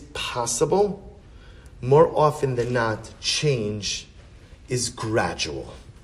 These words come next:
And this is incredibly important.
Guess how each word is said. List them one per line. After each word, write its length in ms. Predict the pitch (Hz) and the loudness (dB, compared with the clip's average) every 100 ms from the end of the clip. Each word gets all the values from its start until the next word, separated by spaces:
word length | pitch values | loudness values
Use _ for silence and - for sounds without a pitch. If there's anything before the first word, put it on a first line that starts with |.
| - - - - - - | -20 -20 -20 -20 -20 -6
And 160 | 123 131 | -2 0
this 160 | 135 | 2
is 160 | 165 143 | 2 0
incredibly 760 | 139 - - 127 113 95 107 | -4 -6 0 2 2 0 -4
important. 760 | 95 - 92 82 80 - - | -4 -8 -10 -10 -12 -10 -10